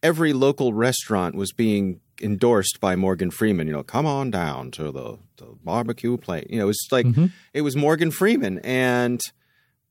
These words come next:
Speaker 1: almost Morgan Freeman. <laughs> It was, it wasn't a perfect Morgan Freeman, but ob-, it was obvious who, who they were going for. And, uh, I wonder, it's
Speaker 2: So
Speaker 1: gonna be easier to do that. And on a local level, who's gonna chase you down? I'm
Speaker 2: this
Speaker 1: not sure.
Speaker 2: thought,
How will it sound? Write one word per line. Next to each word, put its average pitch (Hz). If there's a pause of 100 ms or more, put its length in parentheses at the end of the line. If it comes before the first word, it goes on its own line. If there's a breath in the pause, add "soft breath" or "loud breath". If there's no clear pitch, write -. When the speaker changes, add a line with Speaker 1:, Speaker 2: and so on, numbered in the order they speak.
(400)
Speaker 1:
almost 156
Morgan 95
Freeman. 92
<laughs> 127
It -
was, -
it -
wasn't 175
a 160
perfect -
Morgan 107
Freeman, 101
but 123 (240 loud breath)
ob-, 175
it 170
was 170
obvious 180 (100)
who, 170
who 175
they 151
were 127
going 104 (100)
for. - (720 soft breath)
And, 98
uh, 92
I 117
wonder, 98 (160)
it's 101
Speaker 2:
So 185
Speaker 1:
gonna 113
be 104
easier 143
to 120
do 127
that. 92
And 117
on 123
a 120
local 117
level, 98
who's 117
gonna 101
chase 107
you 95
down? 98
I'm 165
Speaker 2:
this 220
Speaker 1:
not -
sure. -
Speaker 2:
thought, 147